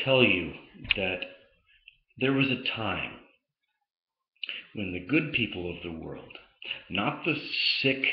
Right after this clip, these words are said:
fucking perverted rulers of the world, the real people of the world, the people that produced, the people that ran farms, the peasants, the people that produced the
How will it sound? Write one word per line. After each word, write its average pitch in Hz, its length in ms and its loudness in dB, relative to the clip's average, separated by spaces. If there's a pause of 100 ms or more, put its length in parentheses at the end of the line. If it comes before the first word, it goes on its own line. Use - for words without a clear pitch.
(920)
fucking 110 800 0
perverted 104 600 0 (260)
rulers 113 680 6
of 85 140 -8
the 78 180 -14
world, - 300 -14 (960)
the 87 100 -8
real 135 400 -2
people 135 420 -2
of 95 140 -6
the 80 180 -12
world, 78 140 -14 (1900)
the - 80 -10
people 127 320 0
that 117 240 2
produced, 92 540 0 (360)
the - 80 -16
people 117 420 0
that 101 160 -2
ran 101 380 0
farms, 71 420 -6 (360)
the 147 140 -12
peasants, - 460 4 (1600)
the 117 60 -6
people 151 340 4
that 143 180 6
produced 127 460 4
the - 80 -4